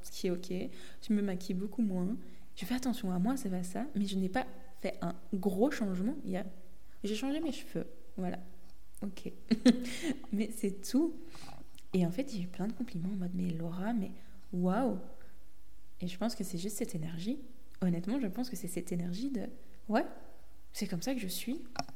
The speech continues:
Et c'est comme ça que les autres me voient, parce que moi, je me vois comme ça. » J'ai l'impression de faire un, ted Talk, là, genre un truc à l'américaine en mode affirmation. Du coup, normalement, cet épisode sort un lundi matin, c'est très bien pour commencer la semaine. Tu as,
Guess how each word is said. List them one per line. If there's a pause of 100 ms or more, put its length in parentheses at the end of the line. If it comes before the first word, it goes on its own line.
(300)
Et
c'est
comme
ça
que
les
autres
me
voient,
parce
que
moi,
je
me
vois
comme
ça. » (760)
J'ai
l'impression
de
faire
un, (360)
ted
Talk,
là, (100)
genre (200)
un
truc
à
l'américaine
en
mode
affirmation. (760)
Du
coup, (340)
normalement,
cet
épisode
sort
un
lundi
matin,
c'est
très
bien
pour
commencer
la
semaine. (540)
Tu
as,